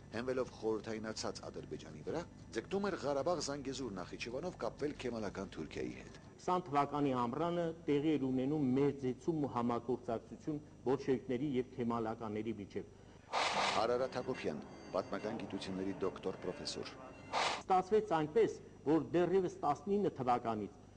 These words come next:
Speaker 2: ուրեմն, անհրաժեշտ էր պայքար անտանտի դեմ։ Ըստ որում, բոլշևիկները խորհրդային Ռուսաստանը քաղաքացիական պատերազմի մեջ էր, սպիտակներին, այսպես կոչված, օժանդակում էին անտանտի երկրները զենքով,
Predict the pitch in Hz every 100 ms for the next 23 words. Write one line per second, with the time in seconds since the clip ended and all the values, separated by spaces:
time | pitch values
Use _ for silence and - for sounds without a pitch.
0 | - 147 185 180 180 185 170 180 175 190
1 | - 165 - 160 156 - 190 185 156 160
2 | 165 165 165 160 175 131 117 87 - -
3 | - - 180 180 170 151 123 160 160 175
4 | 165 185 180 123 - 160 180 180 143 143
5 | 165 156 175 156 113 135 143 151 147 147
6 | 160 131 - - 151 143 156 143 139 156
7 | 120 117 - 165 180 - - - - -
8 | 190 175 170 170 180 185 147 139 - 151
9 | 156 139 165 139 - - 143 165 151 156
10 | 151 165 139 117 - - - - 156 156
11 | 151 147 147 120 120 - 113 120 143 143
12 | 123 147 139 135